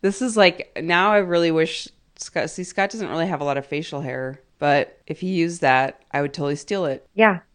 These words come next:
Speaker 2: And when you, and you, like, and, like, you can also use it, you, you put it on your legs, like, exfoliates your legs a little bit 'cause it's, like, a little coarse brush.
Speaker 1: Does he know that you use this?
Speaker 2: Yeah, I even, the last time that we
Speaker 1: Okay.
Speaker 2: reordered
Speaker 1: <laughs>
Speaker 2: the soap, I, like, ordered one for myself.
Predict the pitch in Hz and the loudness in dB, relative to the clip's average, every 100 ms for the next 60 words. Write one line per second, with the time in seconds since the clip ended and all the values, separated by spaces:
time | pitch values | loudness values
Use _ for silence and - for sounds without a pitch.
0 | - 240 254 254 226 254 240 208 214 208 | 4 6 8 8 8 8 10 10 8 8
1 | 196 196 - _ _ - 202 208 196 196 | 4 2 -20 _ _ -4 2 6 6 8
2 | 202 190 196 185 190 - _ _ 185 196 | 8 8 4 8 6 6 _ _ -2 4
3 | 196 196 214 170 180 160 165 180 180 160 | 4 6 6 6 6 8 8 6 4 2
4 | - 170 175 165 147 151 165 190 190 180 | 2 2 2 2 0 0 4 6 6 4
5 | - 160 165 160 160 156 _ _ - - | 0 -4 0 2 2 0 _ _ -4 2
6 | 165 - 170 160 175 - - - 170 190 | 4 2 6 8 8 4 -4 -4 -4 0
7 | 170 147 143 160 165 143 156 143 143 151 | 2 2 2 0 -4 -4 -2 0 -2 -2
8 | 202 240 - - - - - 262 226 214 | -4 -6 -8 -14 -12 -12 4 6 8 8
9 | 240 262 247 202 190 226 226 202 208 170 | 8 6 6 6 6 2 2 4 4 6
10 | 208 262 269 190 220 247 _ _ - 240 | 8 8 8 6 4 0 _ _ 2 4
11 | 220 202 226 233 202 196 196 190 196 185 | 8 10 8 8 8 8 8 8 8 6
12 | 175 170 160 175 - | 2 -2 2 4 4